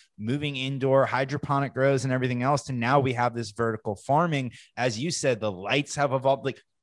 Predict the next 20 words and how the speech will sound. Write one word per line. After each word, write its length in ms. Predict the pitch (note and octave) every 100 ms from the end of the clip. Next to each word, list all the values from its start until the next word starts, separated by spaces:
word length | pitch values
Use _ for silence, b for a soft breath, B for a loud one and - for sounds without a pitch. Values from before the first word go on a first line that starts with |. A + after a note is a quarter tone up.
| _
so 400 | - - D#3 F3
much 200 | F#3 F#3
stuff 320 | - - -
has 240 | D3 A#2+ -
gone 320 | C3 C3 A#2+
into 360 | C3 D#3 - B2+
it 180 | A2+ B B B
that 160 | C3
it 120 | D3+ -
truly 440 | - D#3 E3 D3+
has 180 | C#3 B2
almost 300 | C3+ C#3 -
transcended 800 | C3+ B2 A#2 - C#3 B2+ A#2 G#2+ _ _
from 260 | - D#3+ A2
just 320 | G#2 C#3 -
pure 220 | - C3+
agriculture 720 | A2+ B2 B2 - A2+ G#2+ G#2+
to 160 | G#2 A#2+
more 500 | A2 A#2+ B2+ A2+ G#2
science. 840 | - - - G#2+ D#2+ - - -